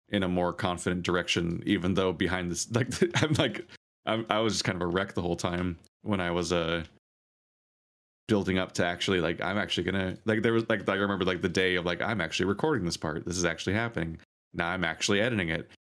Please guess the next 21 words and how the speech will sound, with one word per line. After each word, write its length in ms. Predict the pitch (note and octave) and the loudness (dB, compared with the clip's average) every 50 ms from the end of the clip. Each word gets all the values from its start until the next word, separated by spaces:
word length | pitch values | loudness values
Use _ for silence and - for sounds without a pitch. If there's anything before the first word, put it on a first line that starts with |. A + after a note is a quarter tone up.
| _ _ _ _ - | _ _ _ _ -4
All 80 | A2 A2+ | -2 0
right, 140 | A#2 G2+ | 0 0
now 160 | F2+ F2+ F#2 G2 | 0 0 0 0
I'm 120 | G2+ F#2 | 0 0
actually 320 | F2 E2+ E2+ - - G2 | 0 0 0 2 2 4
uploading 380 | A2 A#2+ - A#2 G2+ F2+ F2 E2+ | 2 4 2 2 2 2 2 0
it." 100 | E2+ - | 0 0
I'm 120 | - F2 | -2 -2
just, 360 | - - D2+ - - - - - - - _ _ _ _ _ _ _ _ _ _ _ - | -2 0 0 2 0 0 -2 -4 -10 -20 _ _ _ _ _ _ _ _ _ _ _ -2
it, 260 | F2 E2+ - F2 F2+ | -2 -2 0 0 0
I'm 140 | E2 F#2+ F#2 | 0 2 2
just 140 | G2+ - - | 0 2 2
continuing 460 | A#2+ G#2 - - - F2+ G2 G2 A2 | 0 0 0 0 2 2 2 4 4
this 120 | C3+ - - | 2 2 2
process. 600 | - - C3+ - E3 B2+ - G#2+ G#2 G#2 - - | 2 0 2 2 2 2 4 2 2 2 2 2
I'm 140 | G#2+ G2+ G2+ | 2 2 2
not 180 | F#2+ G2+ A#2 - | 2 0 0 0
stopping 380 | - - D#3+ F3+ F3+ E3 B2+ | 2 2 2 2 0 0 2
<laughs> 100 | A#2 A2+ | 2 4
myself, 480 | - - - - - G3+ G3 D3 - - | 4 4 4 4 4 4 2 4 2 2
apparently. 680 | C#3+ - A#2+ A2 A2 A#2 G#2+ A#2+ C#3 - - E3+ | 2 4 2 2 2 2 2 0 2 2 0 -2